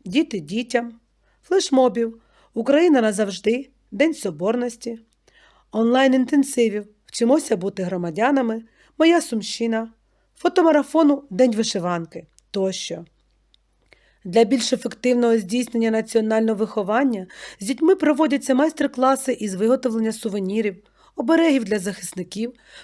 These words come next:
практичні заняття із орієнтації на місцевості, типів вогнищ, їх розпалювання, встановлення наметів, складання рюкзака. Завдяки тісній співпраці з волонтерською групою «З вірою в серці» вихованці гуртка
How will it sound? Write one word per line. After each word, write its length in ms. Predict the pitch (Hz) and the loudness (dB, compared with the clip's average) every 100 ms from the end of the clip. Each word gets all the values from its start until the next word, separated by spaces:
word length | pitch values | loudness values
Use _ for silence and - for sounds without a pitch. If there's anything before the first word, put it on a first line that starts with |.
| - | -2
практичні 540 | 277 - 370 370 247 | 0 4 2 2 -2
заняття 540 | 220 220 220 285 285 | 0 0 2 0 0
із 120 | 269 240 | -2 0
орієнтації 640 | 262 262 233 254 247 254 | 0 0 0 0 0 -2
на 80 | 233 | 0
місцевості, 800 | 233 226 - 226 208 208 - 185 _ _ _ | -2 -2 0 0 0 -8 -14 -14 _ _ _
типів 380 | - 349 247 185 | 0 2 2 0
вогнищ, 560 | 175 233 269 214 208 - _ _ | 4 6 6 0 -8 -16 _ _
їх 200 | 294 320 | 0 2
розпалювання, 840 | 302 - - 214 220 233 247 240 | 0 0 -2 0 0 0 0 -4
встановлення 640 | 262 - 294 370 302 214 190 | -4 2 4 4 2 0 -2
наметів, 560 | 170 160 214 262 214 208 _ | -4 -2 -2 -2 -8 -16 _
складання 480 | - 190 226 262 247 | -10 -2 2 4 4
рюкзака. 580 | 202 185 185 175 165 - _ _ _ - _ _ - - | 0 -4 -6 -6 -8 -10 _ _ _ -20 _ _ -20 -6
Завдяки 480 | 180 208 208 233 254 | -2 0 0 0 -4
тісній 380 | 240 226 233 | -4 -4 -4
співпраці 640 | 226 - 220 214 226 226 226 | -4 -4 -4 0 0 0 -4
з 60 | 196 | -4
волонтерською 760 | 208 208 185 220 214 - 202 | -2 -2 -2 -4 -4 -6 -4
групою 640 | 190 214 277 240 190 160 - _ _ | 0 0 0 0 0 -4 -12 _ _
«З 120 | 190 202 | -8 0
вірою 320 | 233 208 208 | 2 4 2
в 60 | |
серці» 580 | 202 - 185 165 - - _ _ _ - | -2 -2 -2 -4 -14 -18 _ _ _ -4
вихованці 640 | 220 226 247 294 294 262 | -2 0 2 2 2 0
гуртка 520 | 240 262 - 330 349 | -2 -4 2 2 2